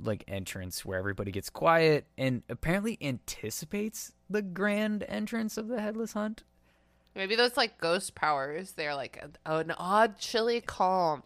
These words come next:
Speaker 2: came over the crowd.
Speaker 1: Was it weird that I noted, that I picked up on, like, everybody stopped before they came
Speaker 2: That is
Speaker 1: in?
Speaker 2: weird.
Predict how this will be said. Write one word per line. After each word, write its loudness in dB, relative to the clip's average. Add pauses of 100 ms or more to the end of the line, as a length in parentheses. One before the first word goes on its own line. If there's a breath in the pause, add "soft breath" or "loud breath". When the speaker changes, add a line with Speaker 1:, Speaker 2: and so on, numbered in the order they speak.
Speaker 2:
came -4
over -2
the -4
crowd. -4 (680)
Speaker 1:
Was 4
it 2
weird -2
that 6
I 4
noted, -2
that 2
I 4
picked 2
up -2
on, 4
like, 0
everybody 0
stopped -4 (240)
before -2
they 2
came -2
Speaker 2:
That -2
is -2
Speaker 1:
in? -6
Speaker 2:
weird. -6